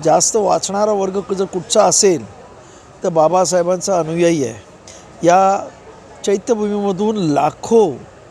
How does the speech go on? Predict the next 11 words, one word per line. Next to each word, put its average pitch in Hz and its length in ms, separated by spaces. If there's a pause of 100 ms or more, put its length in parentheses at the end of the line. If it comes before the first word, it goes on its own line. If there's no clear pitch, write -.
(540)
लाखो 160 460
पुस्तकं 214 500 (100)
दरवर्षी 196 640
सहा 175 260
डिसेंबरला 190 580
विक्रीस 180 480
होत, 180 200
अ, 180 240
विक्री 180 360
केली 180 280
जाते. 180 440